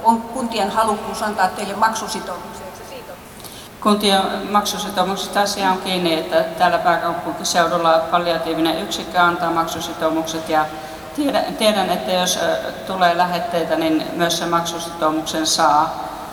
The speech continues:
Speaker 2: Ja ympäröivistä kunnista annetaan vaihtelevasti, että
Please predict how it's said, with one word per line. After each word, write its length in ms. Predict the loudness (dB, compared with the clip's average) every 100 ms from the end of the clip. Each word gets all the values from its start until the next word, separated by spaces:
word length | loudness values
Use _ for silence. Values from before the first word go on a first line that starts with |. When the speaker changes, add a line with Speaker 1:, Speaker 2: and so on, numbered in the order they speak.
| -12 -14 -12 4
Speaker 2:
Ja 180 | 4
ympäröivistä 640 | 4 0 2 4 2 0 -4
kunnista 500 | -2 -2 -2 2 4
annetaan 500 | 4 2 2 2 4
vaihtelevasti, 800 | 4 4 0 0 2 0 0 -6
että 300 | -2 2